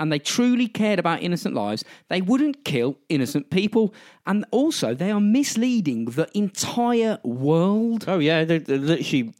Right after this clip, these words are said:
Speaker 1: Everyone.
Speaker 2: fooling them, fooling them.
Speaker 1: And everyone's going,
Speaker 2: Making,
Speaker 1: "Oh, yeah."
Speaker 2: making America look like the victims when really they're the ones who started it.
Speaker 1: They're the bully.
Speaker 2: They're, they're, they're
Speaker 1: In
Speaker 2: the,
Speaker 1: this
Speaker 2: the evil
Speaker 1: instance.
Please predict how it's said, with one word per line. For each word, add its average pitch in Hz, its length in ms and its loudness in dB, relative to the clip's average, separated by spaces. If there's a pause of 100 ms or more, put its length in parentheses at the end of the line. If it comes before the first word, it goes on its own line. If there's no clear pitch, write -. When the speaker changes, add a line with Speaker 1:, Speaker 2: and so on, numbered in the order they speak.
(100)
Speaker 1:
Everyone. 220 500 4
Speaker 2:
fooling 190 220 4
them, 180 280 -2
fooling 165 420 0
them. 180 200 -2 (200)
Speaker 1:
And 180 120 -2
everyone's 220 440 2
going, 170 220 4
Speaker 2:
Making, 233 160 2
Speaker 1:
"Oh, - 20 2
yeah." - 160 4
Speaker 2:
making 208 140 2
America 156 380 2
look 147 80 2
like 131 160 0
the 135 60 0
victims 170 600 0
when 147 180 2
really 147 300 4
they're 143 160 2
the 139 80 2
ones 135 200 0
who 123 360 0
started 151 420 2 (120)
it. - 60 -20 (280)
Speaker 1:
They're 208 120 2
the 175 80 0
bully. 247 360 2
Speaker 2:
They're, 151 200 0
they're, 156 200 2
they're 165 240 2
Speaker 1:
In 160 60 2
Speaker 2:
the, 214 60 2
Speaker 1:
this 233 80 -2
Speaker 2:
the 147 80 2
evil 151 280 4
Speaker 1:
instance. 160 80 0